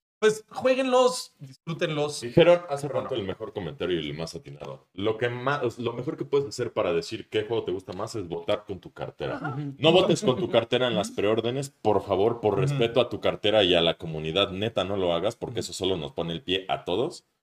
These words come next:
Speaker 2: Como bien dice Carmen, le estás pagando algo para que unos assholes en California
Speaker 1: Ajá.
Speaker 2: lo terminen de hacer, ¿no?
Speaker 1: Sí.
Speaker 2: Entonces,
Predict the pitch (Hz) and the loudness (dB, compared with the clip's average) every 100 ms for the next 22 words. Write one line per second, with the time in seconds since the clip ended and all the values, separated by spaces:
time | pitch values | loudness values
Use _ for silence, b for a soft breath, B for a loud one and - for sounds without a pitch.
0 | - 110 113 131 131 131 110 113 104 90 | -2 0 2 2 2 0 2 2 2 -2
1 | 87 90 113 - 113 117 113 107 113 117 | -4 -2 -2 0 0 0 2 4 4 2
2 | 104 90 85 101 107 101 - 101 101 117 | 2 0 -2 -4 -6 -6 0 0 2 -2
3 | 113 92 87 82 98 90 107 139 - _ | -2 -4 -2 -2 -2 -4 -4 -6 -8 _
4 | - 104 110 104 107 107 110 101 90 101 | 0 2 4 2 0 0 -2 0 0 0
5 | 95 90 139 90 - 98 107 104 | -2 -4 -6 -2 -2 0 0 -2